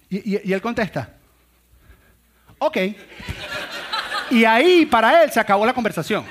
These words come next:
En ese momento el textea dice, "Ok",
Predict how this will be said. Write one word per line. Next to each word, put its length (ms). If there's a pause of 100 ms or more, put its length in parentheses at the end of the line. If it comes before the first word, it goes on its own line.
(1400)
En 240
ese 280
momento 680
el 100
textea 640
dice, 360
"Ok", 240